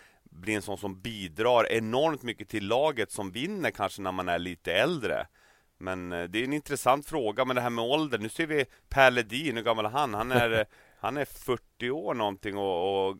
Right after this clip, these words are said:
Speaker 1: gått från Boden då i division ett till Malmö har Sylvegård tagit in, eh, honom så han,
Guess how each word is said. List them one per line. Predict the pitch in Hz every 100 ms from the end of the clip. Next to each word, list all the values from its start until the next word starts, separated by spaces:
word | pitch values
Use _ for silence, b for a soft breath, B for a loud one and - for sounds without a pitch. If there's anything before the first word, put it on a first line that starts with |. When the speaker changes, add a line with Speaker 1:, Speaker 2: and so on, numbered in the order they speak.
| -
Speaker 1:
gått | 73 101 -
från | - 101 92
Boden | 113 156 190 170 143
då | 107 92 90
i |
division | 92 107 98 - 98
ett | 123 -
till | - 101
Malmö | 107 151 117 85 98 143 226 139
har | 101 98 98 - b
Sylvegård | b - 113 90 95 101 95
tagit | - 98 92 90 92
in, | 92 90
eh, | 90 90 b b b
honom | - 101 87
så |
han, | 95